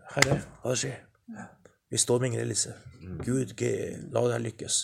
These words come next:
Speaker 1: Led henne i det.» Og så, sånn, så da, da ber vi sånn at, at det som Gud vil faktisk skjer.
Speaker 2: Mm.
Speaker 1: Eh, fordi at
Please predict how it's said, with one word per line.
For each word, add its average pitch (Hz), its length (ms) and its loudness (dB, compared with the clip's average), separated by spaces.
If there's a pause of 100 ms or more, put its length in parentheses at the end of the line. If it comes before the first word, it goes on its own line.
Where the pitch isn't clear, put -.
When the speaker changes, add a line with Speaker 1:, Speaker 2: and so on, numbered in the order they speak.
(380)
Speaker 1:
Led 113 160 6
henne 117 240 -2
i - 80 -8
det.» - 80 -16 (720)
Og 113 100 -2
så, - 160 -4
sånn, 123 160 4
så 120 160 8 (320)
da, 117 240 8
da 123 160 8
ber 117 480 8
vi - 60 0
sånn 113 180 2
at, - 160 -8 (160)
at - 160 -2
det 101 80 8
som 101 160 0
Gud 104 240 2
vil 101 240 4
faktisk - 460 -2
skjer. 117 180 4 (400)
Speaker 2:
Mm. 101 160 -4 (320)
Speaker 1:
Eh, 101 640 2
fordi 110 240 4
at - 80 -12